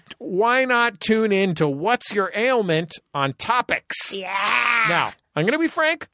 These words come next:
Speaker 1: I don't know what Topics is, but I have watched What's Your Ailment.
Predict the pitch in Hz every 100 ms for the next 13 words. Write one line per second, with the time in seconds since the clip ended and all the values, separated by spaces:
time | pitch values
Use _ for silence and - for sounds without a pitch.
0 | - 107 - 113 143 156 196 220 196 196
1 | 233 - 214 127 - - - - - -
2 | - _ 156 165 165 139 190 247 208 240
3 | 240 269 - 196 247 - 277 262 320 269
4 | 156